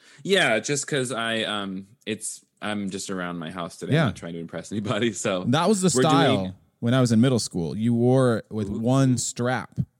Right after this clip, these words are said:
Speaker 2: and the other
Speaker 1: Ooh.
Speaker 2: undone. Yeah.
Speaker 1: My, my favorite thing is actually summertime is just, like,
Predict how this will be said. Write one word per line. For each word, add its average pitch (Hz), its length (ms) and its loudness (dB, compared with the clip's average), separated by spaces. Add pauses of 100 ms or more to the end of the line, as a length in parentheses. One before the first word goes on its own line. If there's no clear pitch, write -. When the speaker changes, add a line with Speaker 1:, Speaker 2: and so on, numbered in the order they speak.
(220)
Speaker 2:
and 110 140 -2
the 113 80 0
other 117 220 -4
Speaker 1:
Ooh. - 60 -12
Speaker 2:
undone. 104 480 -6 (180)
Yeah. 98 260 -12 (560)
Speaker 1:
My, 120 240 -4
my 117 200 -2
favorite 120 380 -2
thing 104 160 -4
is 95 120 -6
actually 90 400 -6
summertime 87 640 -8
is 85 200 -10
just, 85 260 -8
like, 71 420 -8